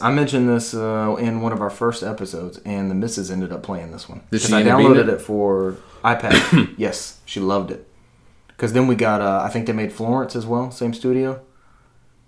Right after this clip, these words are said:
Speaker 1: I might have to fact check that one.
Speaker 2: Don't know. I know it's the same publisher that did, uh, Donut County.
Speaker 1: Is it Annapurna?
Speaker 2: Mm-hmm.
Speaker 1: Yes, they made Florence also,
Speaker 2: Mm-hmm.
Speaker 1: which I highly recommended to everybody.
Speaker 2: Mm-hmm.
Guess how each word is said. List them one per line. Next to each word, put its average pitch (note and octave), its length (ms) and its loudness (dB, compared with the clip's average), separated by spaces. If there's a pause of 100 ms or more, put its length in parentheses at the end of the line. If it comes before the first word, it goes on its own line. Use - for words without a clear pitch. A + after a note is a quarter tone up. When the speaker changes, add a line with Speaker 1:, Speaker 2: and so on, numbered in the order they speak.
(640)
Speaker 1:
I G#2 60 -6
might G2+ 140 -2
have F#2 100 -8
to F#2 60 -10
fact F#2 320 -8
check F2 200 -10
that F#2 180 -6
one. F2 120 -10 (380)
Speaker 2:
Don't F#2 200 0
know. F2+ 140 0
I F2+ 40 -2
know F#2+ 100 0
it's F#2 100 -2
the F#2 60 -8
same F2+ 260 -4
publisher F2+ 340 -6
that D#2 120 -8
did, D#2 180 -6
uh, D2+ 200 -6
Donut D2 240 -8
County. C#2+ 320 -12
Speaker 1:
Is G2+ 100 -4
it G#2 80 0
Annapurna? B2+ 580 0 (100)
Speaker 2:
Mm-hmm. E2+ 260 -8
Speaker 1:
Yes, - 420 -2
they A2 80 -2
made A2+ 220 2
Florence A2 420 -2
also, F#2 320 -6
Speaker 2:
Mm-hmm. E2+ 220 -6
Speaker 1:
which G#2+ 120 -2
I G#2 80 2
highly G#2+ 220 2
recommended F#2+ 440 -2
to F#2 80 -6
everybody. E2+ 420 -10
Speaker 2:
Mm-hmm. E2+ 300 -8